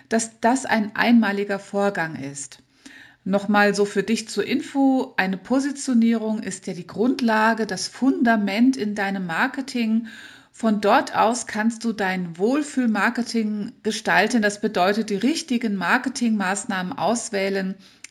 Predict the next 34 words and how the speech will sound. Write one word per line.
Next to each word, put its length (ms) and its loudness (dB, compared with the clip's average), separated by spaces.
damit 380 4
Marketing 580 0
sich 240 -8
leicht 380 0
für 120 -4
dich 240 -4
anfühlt, 680 0
dass 220 0
die 140 0
Energie 480 2
stimmt, 600 2
wenn 320 2
du 260 0
deine 220 -2
Marketingmaßnahmen 1200 -2
veröffentlichst 960 -2
und 400 2
damit 300 -2
diese 240 4
Energie 440 -4
natürlich 560 -8
auch 80 -8
spürbar 600 0
ist 260 -6
in 160 -8
all 220 -2
dem, 280 -6
was 200 -8
du 100 -4
tust. 600 -2
Denn 140 -2
Energie 460 2
überträgt 640 -2
sich 320 -2